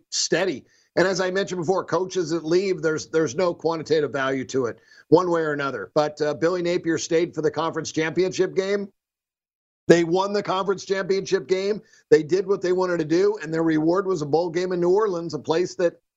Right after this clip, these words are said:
all these kids have been many, many times before. And, uh, a lot of them are from, uh, the New Orleans area. So I just don't think it's a, a great prize for this football team. I think that the Marshall team will be very focused.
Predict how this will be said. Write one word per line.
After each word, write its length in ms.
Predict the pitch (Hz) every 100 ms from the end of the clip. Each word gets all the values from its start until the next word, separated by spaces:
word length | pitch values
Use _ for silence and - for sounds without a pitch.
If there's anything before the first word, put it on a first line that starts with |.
| _ _ _ _ -
all 200 | 175 190
these 240 | 196 175
kids 260 | - 202 175
have 120 | 180
been 260 | 185 170 - _ _
many, 300 | 139 180 202
many 240 | 202 202 190
times 320 | 185 196 185
before. 560 | 165 175 175 202 127 117
And, 460 | 127 147 147 147
uh, 340 | 147 147 147 147
a 40 |
lot 180 | 156 180
of 80 | 196
them 80 | 196
are 80 |
from, 340 | 156 190 208 151 _ _ -
uh, 140 | 147
the 100 | 151
New 100 | 160
Orleans 340 | 160 156 151 147
area. 380 | 151 135 127
So 400 | - 147 139 131 _ _ _ 160
I 120 | 180
just 200 | 190 -
don't 240 | 185 185
think 200 | 180 170
it's 240 | 170 151 165
a, 240 | 160 156 151
a 140 | 147
great 580 | 120 127 156 175 - - -
prize 520 | 139 139 156 175 165
for 120 | 180
this 160 | 180 170
football 360 | 180 180 175
team. 320 | 170 180 180 - _ -
I 80 | 156
think 180 | 190 -
that 220 | 175 147
the 240 | 160 151 143
Marshall 460 | 156 160 175 170 160
team 280 | - 170 156
will 100 | 151
be 180 | 147
very 340 | 139 151 147 135
focused. 500 | 160 175 180 170